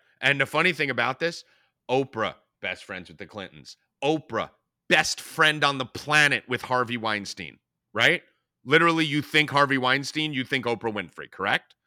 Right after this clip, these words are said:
Best friends with John of God. Like, literally all the worst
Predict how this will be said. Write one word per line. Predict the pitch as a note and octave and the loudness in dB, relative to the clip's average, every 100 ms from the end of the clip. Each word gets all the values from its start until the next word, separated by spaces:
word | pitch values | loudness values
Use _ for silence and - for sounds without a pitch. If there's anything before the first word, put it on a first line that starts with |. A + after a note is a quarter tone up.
| _ _ _ _ - | _ _ _ _ -4
Best | F#3 F#3 - | -2 -2 -4
friends | F3 F#3 F3 C3 | 4 6 6 0
with | C#3+ - | -6 -4
John | - C#3+ D3 | -2 0 0
of | C3 F#2 | -4 -2
God. | B2+ G#2 A#1+ - _ _ | 0 0 -4 -12 _ _
Like, | C#3 D#3 B2 | -2 -2 -2
literally | D3 C4+ D4 B3+ G#3 _ _ D#3 | 0 0 0 -2 -8 _ _ -2
all | F3 G3 A3 A3+ | 0 2 0 -2
the | F3+ F3 | -4 -6
worst | C3+ A#2 D#3 E3+ - | -6 0 2 2 -4